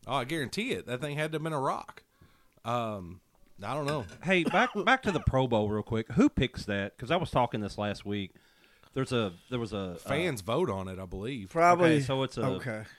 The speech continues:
Speaker 2: popularity contest more than anything.
Speaker 1: The fans, and then I think there's the Associated Press. They, they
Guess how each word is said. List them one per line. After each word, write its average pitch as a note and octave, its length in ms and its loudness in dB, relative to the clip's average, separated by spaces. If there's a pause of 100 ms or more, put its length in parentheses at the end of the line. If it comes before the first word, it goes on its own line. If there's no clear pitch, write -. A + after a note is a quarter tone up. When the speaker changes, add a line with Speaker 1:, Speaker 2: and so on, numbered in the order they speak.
(200)
Speaker 2:
popularity G2+ 640 -4
contest F2+ 640 -10
more F#2 120 -10
than E2+ 140 -10
anything. E2 220 -12
Speaker 1:
The - 80 -8
fans, D#3+ 520 -2
and C3+ 140 -2
then C3+ 220 -4
I B2+ 100 -4
think D3 240 -6
there's C3 240 -2
the A#2 240 -4
Associated C#3 540 -4
Press. C#3+ 360 -4
They, C3+ 360 -6 (100)
they C3+ 200 -6